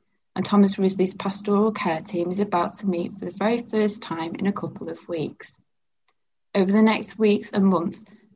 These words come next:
those who are part of the pastoral care team will be given a list of those they will be caring for, with restrictions at the moment that will mean phone calls.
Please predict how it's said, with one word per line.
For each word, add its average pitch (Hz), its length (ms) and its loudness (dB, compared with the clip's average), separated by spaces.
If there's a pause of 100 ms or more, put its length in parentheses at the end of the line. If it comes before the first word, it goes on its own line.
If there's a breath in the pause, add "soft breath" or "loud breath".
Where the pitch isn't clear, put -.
those 190 220 2
who 208 100 2
are 202 60 4
part 214 400 2
of 190 60 -6
the 175 80 -4
pastoral 175 600 -4
care 175 300 -2
team 165 400 -8 (360 soft breath)
will 196 100 4
be 185 100 2
given 190 280 2
a 185 100 4
list 175 300 -2
of 190 120 -8
those 160 300 0
they - 100 -4
will 185 120 -2
be 190 120 -2
caring 190 460 0
for, 170 420 -10 (460)
with 180 180 0
restrictions 190 720 0
at - 80 0
the 202 100 2
moment 175 600 4 (340 loud breath)
that 180 200 0
will 208 220 6
mean 165 640 2
phone 180 260 2
calls. 165 560 -6